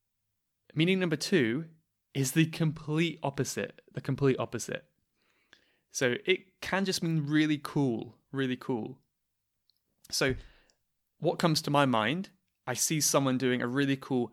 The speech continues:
skateboard trick. They do a flip or they kind of, I don't know, do something cool with their skateboard.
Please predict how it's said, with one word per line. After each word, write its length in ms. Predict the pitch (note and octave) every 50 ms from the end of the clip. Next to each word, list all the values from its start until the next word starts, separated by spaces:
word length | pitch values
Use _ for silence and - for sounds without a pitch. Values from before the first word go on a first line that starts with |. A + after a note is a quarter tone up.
| _ _
skateboard 600 | - - - - D#3+ D3+ C3+ - - A#2 G#2+ G#2
trick. 520 | - - - A2+ - - _ _ - - _ _ _ _ _ _ -
They 100 | A2+ A2+
do 160 | - B2 A2
a 60 | G#2+
flip 440 | - - - E3+ E3 E3 - - -
or 120 | C3 A#2
they 160 | A2 G#2+ A#2
kind 220 | B2+ - C#3 C3 C3+
of, 200 | B2 A#2+ A2+ - _ _ _ _ _ _ _ _ _ _ - - -
I 40 |
don't 120 | A#2+ A2+ A2
know, 100 | A#2 A2+
do 140 | G#2+ D3+ D#3
something 300 | - F3+ D#3+ D#3 D3+ C#3
cool 180 | - - D#3+
with 140 | C#3+ C#3 B2+
their 100 | C3 A#2+
skateboard. 580 | A2 - - B2 A2+ - - - G#2+ G#2+ -